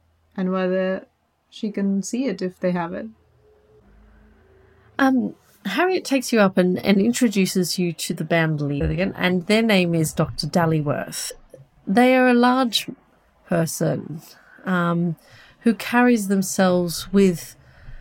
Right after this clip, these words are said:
Speaker 2: you know, high esteem, um, due to the knowledge of their craft. And Doctor Dallyworth says, "I mean,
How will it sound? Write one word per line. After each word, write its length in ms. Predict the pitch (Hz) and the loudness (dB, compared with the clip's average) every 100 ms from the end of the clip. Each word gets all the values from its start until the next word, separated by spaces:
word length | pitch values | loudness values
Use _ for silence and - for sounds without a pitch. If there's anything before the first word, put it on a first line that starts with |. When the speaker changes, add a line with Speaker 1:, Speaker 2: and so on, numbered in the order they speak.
| - _ - | -20 _ -4
Speaker 2:
you 80 | 190 | 0
know, 280 | 175 175 - | 0 -2 -6
high 380 | - - 285 294 | -12 -6 0 4
esteem, 1000 | 262 202 - - - 185 160 147 143 143 147 - - - _ _ - | 4 2 -4 -4 -2 0 0 -2 -4 -8 -10 -20 -20 -20 _ _ -6
um, 420 | 190 170 160 160 - | -2 0 0 -2 -2
due 180 | 190 240 | 0 2
to 120 | 208 | 0
the 140 | - 196 | 0 2
knowledge 580 | 190 190 185 175 165 175 | 4 4 2 0 -2 -4
of 140 | 156 | -2
their 160 | 180 160 | -2 -2
craft. 1120 | - - 180 151 135 - - - - - - _ _ _ _ _ _ _ _ _ _ _ _ _ _ _ _ _ _ _ _ _ - | -6 -4 0 0 -2 -12 -18 -14 -12 -12 -14 _ _ _ _ _ _ _ _ _ _ _ _ _ _ _ _ _ _ _ _ _ 2
And 360 | 233 240 - - _ _ _ _ - | 4 4 0 -10 _ _ _ _ -2
Doctor 300 | 294 320 277 | 0 2 2
Dallyworth 600 | 254 233 226 208 190 180 | 4 6 6 4 4 2
says, 360 | - 220 202 208 | 0 -2 0 -2
"I 80 | |
mean, 160 | 202 | -4